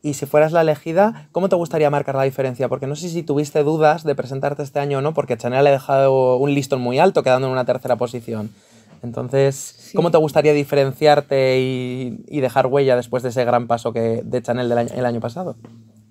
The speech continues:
Speaker 2: A ver, es una, una pregunta, no sé muy bien cómo responderla, porque quiero hacerlo bien, claro. A ver, eh, Chanel hizo algo que, que, que, que está en un lugar y una liga que,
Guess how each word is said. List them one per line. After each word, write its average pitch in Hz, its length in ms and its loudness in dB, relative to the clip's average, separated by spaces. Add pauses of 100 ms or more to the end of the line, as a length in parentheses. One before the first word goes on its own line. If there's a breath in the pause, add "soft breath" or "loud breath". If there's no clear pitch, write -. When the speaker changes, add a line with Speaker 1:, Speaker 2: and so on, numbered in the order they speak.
(140)
Speaker 2:
A 208 120 -6
ver, 208 120 0
es 214 140 -6
una, 254 260 0
una 247 140 2
pregunta, 226 600 -2
no 220 140 -4
sé 233 120 -6
muy 226 100 -2
bien 226 120 -2
cómo 226 200 -6
responderla, 214 880 -6
porque 185 160 -18
quiero 190 160 -8
hacerlo 190 400 -8
bien, 190 320 -6
claro. 196 420 -8 (380 loud breath)
A 208 80 -4
ver, 208 240 0 (920)
eh, - 220 -20 (120)
Chanel 196 380 -4
hizo 220 220 -2
algo 214 320 0
que, 190 340 -6
que, - 160 -20
que, - 240 -20
que - 80 -18
está 170 260 -16
en 214 140 -2
un 185 260 -6
lugar 175 320 -2
y 226 80 0
una 185 200 -6
liga 208 320 -8
que, 170 280 -10